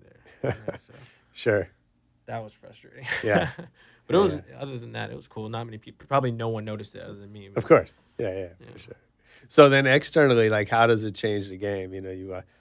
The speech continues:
Speaker 2: you wake up the next day or you come back from South by, you've had three great screenings and a bunch of great reviews and all that. Like, how's that changed the game for you?
Speaker 1: Oh, man, I mean, um, like I was saying earlier, I think it opens up a lot of doors for me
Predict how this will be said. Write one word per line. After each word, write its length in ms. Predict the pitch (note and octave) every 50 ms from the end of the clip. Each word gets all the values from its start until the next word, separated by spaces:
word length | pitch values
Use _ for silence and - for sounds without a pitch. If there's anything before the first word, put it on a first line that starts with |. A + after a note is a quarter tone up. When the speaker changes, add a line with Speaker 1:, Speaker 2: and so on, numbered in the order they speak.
| _ _ _ _
Speaker 2:
you 100 | - G#2
wake 220 | G2+ G#2 G#2 F#2+ -
up 80 | G#2
the 120 | F#2 - G2
next 280 | G2 G2 F#2 - -
day 260 | G#2 G2 F#2+ F#2+ F#2+ F#2+
or 120 | F#2 F#2
you 180 | F#2 F2+ F2+ F2
come 200 | - - G#2 G2
back 300 | G2 F#2+ F#2 E2+ - _ _ _ _ _ _ _ _ _
from 140 | _ G#2
South 320 | F2+ - - F#2+ F#2 - -
by, 180 | F#2+ F2+ F#2 F#2
you've 200 | F#2 F#2 F2 F#2
had 280 | F#2 F2 F2+ F2+ E2+ F2+ _ _ _ _ _ _ _ _
three 200 | A#2+ A2+ A2 G#2
great 340 | G2 G#2+ G2+ G2 G2 F#2+ -
screenings 720 | - - A2+ G2 G2 F#2+ F#2+ F#2+ F#2 F#2 F#2 F#2+ F#2 F#2
and 140 | G2 F#2 F#2
a 220 | F2+ F#2 F#2 _ G2+
bunch 240 | - G2+ F#2 -
of 60 | - G2+
great 200 | G#2 F#2+ F#2+ -
reviews 460 | G2 G2 F#2 G2 G2 G2 F#2+ F#2 F#2
and 100 | F#2+ F#2
all 120 | F#2 F2+ F2+
that. 180 | F#2 F#2 F#2+
Like, 240 | F#2+ F#2+ F2+ F2 _ _ _ _ _ _ _
how's 160 | C3 B2+ B2
that 120 | C#3+ B2 -
changed 220 | - B2 A2+ G#2
the 40 | G#2
game 180 | G#2 G2+ F#2+
for 160 | E2+ - - F#2
you? 120 | F2+ - _ _ _ _ _ _ _ _ _ _ _ _ _ _ _ _ _ _ _ _ _ _ _ _ -
Speaker 1:
Oh, 160 | D3+ E3 D#3+
man, 260 | C3 C3+ D3+ D#3 C3 A#2+
I 20 |
mean, 320 | A#2+ B2 A#2+ A#2+ A2+ A#2 - _ _ _ _ _ _ _ _ _ _ _ _ _ _ _ _
um, 300 | - A#2+ A#2 A#2 A2+ A2+
like 140 | A#2+ B2+ B2+
I 40 | B2
was 100 | A#2+ -
saying 180 | - C3 A#2+
earlier, 200 | B2+ C3+ C#3+ C3+
I 40 | A#2
think 160 | A2+ B2+ B2
it 80 | A#2 A2
opens 280 | A#2 A2 - A#2 A#2+ A#2+
up 120 | A2 A2
a 40 | A2+
lot 140 | A2+ A2+ A2
of 100 | G#2+ G#2
doors 280 | G#2+ G#2+ A#2 C3+ B2+
for 100 | - -
me 220 | G#2+ A2 A2 G#2